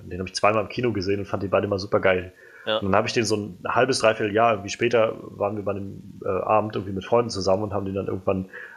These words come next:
Speaker 1: reingeschmissen nochmal, weil die D V D da war und einer aus der Gruppe hatte den noch nicht gesehen. Dann, „Ja, jetzt lass Jurassic World gucken.“ Und ich hab den geguckt und gedacht,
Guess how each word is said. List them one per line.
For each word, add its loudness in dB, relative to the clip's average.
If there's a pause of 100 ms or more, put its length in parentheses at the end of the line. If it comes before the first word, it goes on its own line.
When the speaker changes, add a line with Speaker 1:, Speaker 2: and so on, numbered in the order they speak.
(260)
Speaker 1:
reingeschmissen 2
nochmal, 0
weil 0
die -4
D -8
V 0
D 4
da 4
war 4
und -2
einer -2
aus -6
der -2
Gruppe -4
hatte 2
den -2
noch -6
nicht -8
gesehen. 0
Dann, 0
„Ja, 6
jetzt 0
lass 0
Jurassic -2
World 2
gucken.“ -4
Und -12
ich -2
hab 2
den -2
geguckt -2
und -4
gedacht, -2